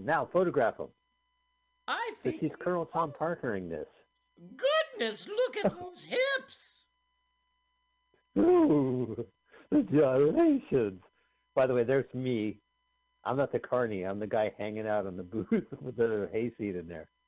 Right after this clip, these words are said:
Speaker 1: They're gonna cut to this guy. He's a funny looking dude.
Speaker 2: Steve
Speaker 1: So he's really good at this game. There he is. Yeah, <laughs> that's me. Hi. I can't. I'm not good with balls.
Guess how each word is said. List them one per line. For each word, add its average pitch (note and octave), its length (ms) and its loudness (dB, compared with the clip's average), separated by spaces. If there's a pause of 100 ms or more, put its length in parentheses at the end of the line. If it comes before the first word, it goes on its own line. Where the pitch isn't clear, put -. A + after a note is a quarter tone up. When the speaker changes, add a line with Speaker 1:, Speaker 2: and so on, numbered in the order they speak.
(180)
Speaker 1:
They're B2+ 100 -4
gonna C3 140 0
cut - 220 -4
to A#2+ 60 -6
this A2 200 -2
guy. G2+ 260 0
He's F2 140 -6
a F2+ 160 -10
funny G2+ 300 -4
looking G2+ 240 -14
dude. F#2 280 -10 (1400)
Speaker 2:
Steve G#3+ 340 -12
Speaker 1:
So A#2+ 80 0
he's D3+ 200 0
really E3 180 2
good B2+ 160 2
at A2+ 100 0
this F#2+ 220 -4
game. E2 480 -10 (320)
There G#3 240 6
he C3 80 4
is. A2+ 200 4
Yeah, B2+ 240 4 (400)
<laughs> - 840 -6
that's A#2+ 180 0
me. A#2+ 160 0
Hi. G2+ 260 0 (1800)
I E3 180 -2 (120)
can't. E3 180 0
I'm D3 140 -6
not F#3+ 200 -2
good F3+ 160 0
with E3+ 160 -2
balls. F#2 420 0